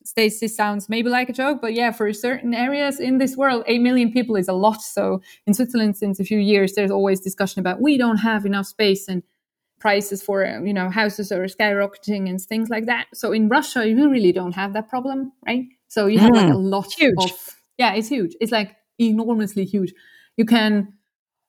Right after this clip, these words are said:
Speaker 1: uh, sit in a plane for eight hours, you know, and you're still in the same country, right?
Speaker 2: What does
Speaker 1: And
Speaker 2: it have? I, is it true? It has, like, fourteen time zones?
Speaker 1: Yes.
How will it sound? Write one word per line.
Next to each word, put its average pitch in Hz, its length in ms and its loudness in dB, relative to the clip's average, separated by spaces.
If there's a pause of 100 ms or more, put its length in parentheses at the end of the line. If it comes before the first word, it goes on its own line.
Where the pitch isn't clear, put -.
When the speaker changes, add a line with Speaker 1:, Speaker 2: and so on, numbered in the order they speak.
Speaker 1:
uh, 202 300 -2
sit 262 340 -2
in 269 140 2
a 262 80 0
plane 254 380 0
for 214 280 -2
eight 226 220 4
hours, 202 500 2
you 196 60 -2
know, 190 160 -2
and 190 160 0
you're 190 120 2
still 208 400 2 (300)
in 147 240 0
the 202 80 4
same 208 260 2
country, 190 360 4
right? 175 140 2
Speaker 2:
What 403 160 4
does 539 120 6
Speaker 1:
And - 140 4
Speaker 2:
it - 40 2
have? 381 180 6
I, - 40 -6 (240)
is 302 300 0
it 494 100 2
true? 392 240 -2
It 269 140 2
has, 302 220 -2
like, 269 140 0
fourteen 294 580 2
time 254 280 2
zones? 277 380 2
Speaker 1:
Yes. - 500 -2